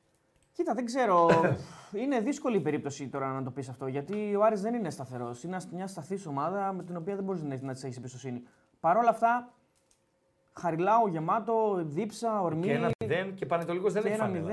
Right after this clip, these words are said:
Speaker 1: μηδέν,
Speaker 2: φίλε.
Speaker 1: και ο Πανετολικός είναι μια ομάδα που δύσκολα θα πεις ότι θα έρθει να κάνει κηδεία στο Χαριλάου με στον Άρη. Εντάξει, κατά ένα μεγάλο ποσοστό νομίζω ότι τελείωσε για τον Άρη, ναι. Αλλά, ξέρεις, αυτά γρήγορα γυρνάνε.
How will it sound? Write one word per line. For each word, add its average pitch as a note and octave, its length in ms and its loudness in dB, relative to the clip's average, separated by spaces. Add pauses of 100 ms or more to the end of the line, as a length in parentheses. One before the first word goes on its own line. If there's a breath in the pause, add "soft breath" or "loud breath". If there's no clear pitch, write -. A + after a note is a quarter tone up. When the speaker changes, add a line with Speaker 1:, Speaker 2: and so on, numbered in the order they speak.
(140)
Speaker 1:
μηδέν, A#3 160 -2
Speaker 2:
φίλε. A3+ 100 -4
Speaker 1:
και G#3+ 100 -6
ο G3+ 40 -6
Πανετολικός G#3 560 -4
είναι A3 140 -4
μια G#3 120 -2
ομάδα G#3 280 0
που F3+ 100 -6
δύσκολα F3+ 400 -2
θα D3+ 100 -4
πεις C#3+ 200 -6
ότι D3 140 -8
θα D3 100 -8
έρθει C#3+ 160 -10
να C#3 120 -4
κάνει C#3+ 200 -4
κηδεία C3+ 300 -6
στο C3 100 -16
Χαριλάου C3+ 440 -2
με C3+ 80 -8
στον D3 160 -10
Άρη. G#3+ 280 -4 (380 soft breath)
Εντάξει, - 240 -10
κατά E3+ 220 0
ένα G#3+ 100 2
μεγάλο G#3 300 4
ποσοστό F3+ 300 -4
νομίζω G#3 280 0
ότι F#3 100 -6
τελείωσε F#3 380 -4
για C3 80 -8
τον B2+ 160 -8
Άρη, A#2+ 180 -6
ναι. C#3+ 220 -6
Αλλά, F3+ 440 4 (440 soft breath)
ξέρεις, A#3 220 -4
αυτά A#3+ 180 2 (320)
γρήγορα D#4 280 2
γυρνάνε. D#3 480 -2